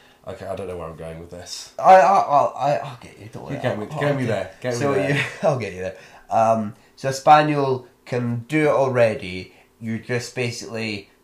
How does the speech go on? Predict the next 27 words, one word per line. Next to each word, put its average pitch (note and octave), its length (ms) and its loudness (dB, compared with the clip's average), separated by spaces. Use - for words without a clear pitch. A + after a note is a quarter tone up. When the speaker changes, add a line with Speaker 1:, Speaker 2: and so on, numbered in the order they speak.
Speaker 2:
polishing D3 580 2
it B2 40 -2
off. G2+ 420 -4
You've A2 160 -10
got D3 220 0
the, A#2 80 -6
the, G2 520 -6
the, G2 420 -10
the A2 220 -10
ingredients, A#2 680 -8
but - 120 -12
it's - 120 -16
just - 320 -16
bringing B2 380 -6
them A#2 140 -4
all G#2+ 240 0
together F2+ 720 -4
and F#2+ 260 -12
kind F#2+ 140 -6
of, F2+ 140 -10
you F#2+ 80 -10
know, F2+ 100 -8
getting F#2+ 340 -2
into G2 220 -10
the G2 100 -10
perfect - 680 -10
dinner. A2+ 400 -4